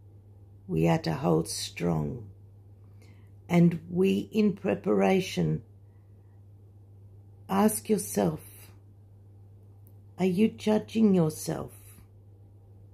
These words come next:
Or are you leaving all the judgment to God at the end? Is that what he wants of you? In your preparation,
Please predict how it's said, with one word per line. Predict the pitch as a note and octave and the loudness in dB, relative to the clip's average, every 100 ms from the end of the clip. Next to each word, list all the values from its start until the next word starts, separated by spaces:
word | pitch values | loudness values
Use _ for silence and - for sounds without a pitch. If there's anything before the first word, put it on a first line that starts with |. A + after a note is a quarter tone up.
| - - - - | -20 -20 -14 0
Or | F#3 | 4
are | |
you | F#3 G3+ | 4 4
leaving | F#3+ F#3+ F#3 F3 - | 4 2 2 0 -2
all | A3 A#3 G#3 | 0 2 2
the | G#3 | 0
judgment | - G3 F3+ F3+ G3+ - | 0 -2 -2 -4 -4 -6
to | F3 | -10
God | F3 E3+ D#3+ | -4 -4 -4
at | - | -8
the | D3+ D#3+ D3 | -8 -6 -6
end? | D#3 D3 - - - - - - - - - - - - - - | -8 -10 -14 -20 -20 -20 -20 -20 -20 -20 -20 -20 -20 -20 -12 -8
Is | F#3 | 0
that | A3+ A3+ | 0 2
what | A3+ | 0
he | F#3+ F#3 | 0 0
wants | F3+ F#3+ F#3+ | 0 0 0
of | G#3 G#3+ | -4 -2
you? | C#4 D4+ - - - - - - - - - - - - - - | -4 -6 -12 -20 -20 -20 -20 -20 -20 -20 -20 -20 -20 -20 -20 2
In | A#3 A#3+ | 6 8
your | B3 | 6
preparation, | B3+ - A#3 G#3+ G#3+ G3+ G3+ G3+ E3 C3+ - | 2 0 0 2 4 4 2 -2 -8 -8 -10